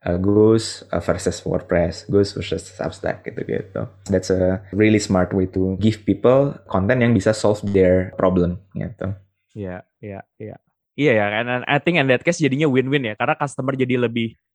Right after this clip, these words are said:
Speaker 2: pinter juga, lebih well
Speaker 1: Betul.
Speaker 2: informed sebelum make decision, tapi at the same time juga buat produknya jadi bisa convert or at least building trust, right?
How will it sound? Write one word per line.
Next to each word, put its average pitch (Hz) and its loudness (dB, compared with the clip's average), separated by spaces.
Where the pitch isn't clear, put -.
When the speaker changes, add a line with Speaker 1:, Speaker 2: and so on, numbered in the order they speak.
Speaker 2:
pinter 143 0
juga, 135 4
lebih 123 2
well 117 2
Speaker 1:
Betul. 95 0
Speaker 2:
informed 131 2
sebelum 123 -4
make 123 -2
decision, 117 -6
tapi 147 -4
at 131 -4
the 113 -4
same 110 -6
time 175 2
juga 110 0
buat 107 0
produknya 113 0
jadi 107 -6
bisa 104 -8
convert 110 -4
or 135 4
at 131 0
least 156 -2
building 120 -2
trust, - -4
right? 95 -16